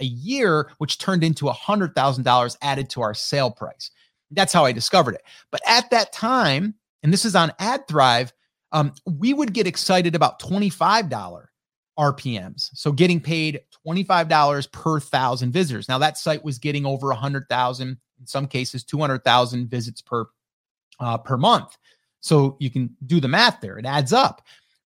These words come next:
But I, we were excited. Like, if we had a day that was twenty-nine dollars, we'd be like, "Oh my gosh, man, we hit the lottery. That was amazing," right? So these numbers will, will fluctuate, right?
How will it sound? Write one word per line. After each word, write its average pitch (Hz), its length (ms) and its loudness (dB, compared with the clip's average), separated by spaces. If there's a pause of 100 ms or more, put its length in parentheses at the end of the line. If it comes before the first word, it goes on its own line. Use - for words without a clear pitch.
(100)
But 165 120 4
I, 170 140 8
we 214 260 4
were 254 160 2
excited. 143 420 -2
Like, 151 140 2 (160)
if 147 120 -6
we 233 100 -2
had 202 100 2
a 147 60 -4
day 160 180 -4
that 156 100 -4
was 127 120 -14
twenty-nine 151 500 -4
dollars, 156 260 2
we'd 143 60 -8
be 143 60 -10
like, 147 120 -14
"Oh 190 80 -8
my 170 140 -6
gosh, 180 500 -4
man, 185 160 -6
we 180 100 -2
hit 180 160 -2
the 185 80 -6
lottery. 196 440 0
That 160 100 -6
was 185 140 -4
amazing," 196 720 2 (260)
right? 165 260 2 (200)
So 190 140 2
these 220 260 0
numbers 233 340 6
will, 185 360 -2 (200)
will 170 140 -6
fluctuate, 143 680 -6
right? 139 220 -4